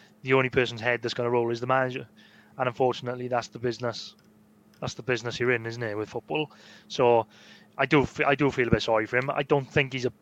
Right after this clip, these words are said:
he's a bad manager. I think he's just ro-, wrong manager, wrong time. And if he could, if he could have this time back, I mean, bloody hell, he's, he has been unlucky with injuries and,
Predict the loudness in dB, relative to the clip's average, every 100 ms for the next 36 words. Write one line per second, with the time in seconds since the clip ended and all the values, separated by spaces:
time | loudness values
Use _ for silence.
0 | -16 -4 -2 4 4 4 0 -4 -4 0
1 | 2 0 -6 -10 -6 -4 2 0 4 4
2 | 4 4 2 2 0 0 -2 -2 -4 -4
3 | -8 -12 -14 _ _ _ _ _ _ -10
4 | -4 -2 0 0 -2 -2 2 4 2 -2
5 | -2 -2 -2 -2 -4 -6 -10 -8 -8 -12
6 | -14 -10 -6 -4 -4 -8 -14 -16 -16 -12
7 | -2 2 2 0 -8 -6 -8 -8 -6 -6
8 | -6 -8 -6 -6 -6 -8 -10